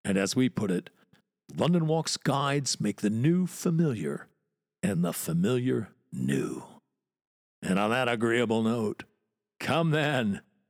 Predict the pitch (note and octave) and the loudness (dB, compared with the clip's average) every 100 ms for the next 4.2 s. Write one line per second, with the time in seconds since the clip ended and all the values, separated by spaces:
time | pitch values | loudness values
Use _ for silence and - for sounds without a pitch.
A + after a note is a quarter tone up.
0 | _ G2 A2+ C3+ C#3+ B2+ - - D#3 C#3+ | _ -2 2 2 2 0 0 0 0 0
1 | - - F#3+ F#3 D#3+ C3+ G#2+ D#3 C#3+ G#3 | -4 0 2 2 0 -2 -2 -2 0 0
2 | G#3 D#3 G#2 - - B2 A#2+ - C3+ A#2+ | 0 0 -2 -4 -4 -2 0 0 -2 2
3 | D3 C#3+ - B2 A#2+ G#2+ G#2 F2+ E2+ - | 2 2 0 0 0 0 0 0 -2 -6
4 | - - | -10 -10